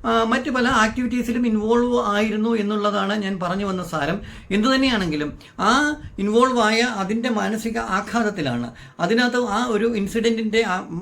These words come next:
മാനസിക ആഘാതത്തിലാണ്, ആ, ആ കുട്ടിയുടെ അച്ഛനായ റോയ് എന്ന് പറഞ്ഞ കാഞ്ഞിരപ്പള്ളിക്കാരനായ മനുഷ്യൻ സൂയിസൈഡ് ചെയ്യാൻ ഇടവന്നത്.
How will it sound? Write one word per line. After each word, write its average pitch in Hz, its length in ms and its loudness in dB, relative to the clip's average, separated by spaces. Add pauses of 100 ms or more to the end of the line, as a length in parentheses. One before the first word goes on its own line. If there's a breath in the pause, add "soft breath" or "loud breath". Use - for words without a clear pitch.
മാനസിക 190 540 -4
ആഘാതത്തിലാണ്, 202 880 -2 (380 loud breath)
ആ, 139 60 2 (260)
ആ 220 200 4
കുട്ടിയുടെ 208 360 -2
അച്ഛനായ 180 640 -2 (180)
റോയ് 202 180 0
എന്ന് 170 240 -2
പറഞ്ഞ 160 280 -2
കാഞ്ഞിരപ്പള്ളിക്കാരനായ 160 720 -2
മനുഷ്യൻ 151 380 -6 (340 loud breath)
സൂയിസൈഡ് 233 460 2
ചെയ്യാൻ 156 360 0
ഇടവന്നത്. 123 760 -6